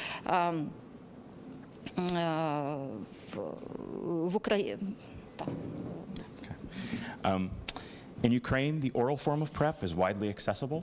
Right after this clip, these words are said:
Speaker 2: with more than two hundred medical facilities authorized to prescribe it to those at risk of H I V infection. Last year alone, over seven thousand people decided to start using prep, taking steps to protect their own health and themselves from H I V.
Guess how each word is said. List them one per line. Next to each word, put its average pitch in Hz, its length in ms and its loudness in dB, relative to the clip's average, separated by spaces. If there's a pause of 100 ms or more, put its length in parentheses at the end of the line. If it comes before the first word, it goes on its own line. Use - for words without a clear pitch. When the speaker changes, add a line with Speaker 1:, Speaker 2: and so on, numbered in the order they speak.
(120)
Speaker 2:
with 90 160 -2
more 95 160 6
than 85 140 2
two 123 220 4
hundred 117 340 4
medical 98 320 6
facilities 107 640 4
authorized 90 560 4
to - 140 -4
prescribe 92 380 4
it - 140 -2
to - 100 0
those 85 180 4
at - 80 0 (100)
risk - 140 2
of 82 100 0
H 85 180 2
I 82 80 4
V 80 100 0
infection. 104 500 2 (1000)
Last 110 280 0
year 120 120 6
alone, 98 460 4
over 87 120 4
seven 113 400 4
thousand 113 340 2
people 95 200 4
decided 90 460 4
to - 60 0
start - 260 2 (100)
using 95 240 0
prep, 76 180 2 (200)
taking 92 240 0
steps - 400 0
to - 60 -4 (100)
protect - 360 0 (200)
their 98 200 6
own 95 180 2
health 82 240 2
and 80 120 0
themselves 80 460 2
from 76 100 -2 (140)
H - 60 -2
I 78 160 2
V. 69 120 -2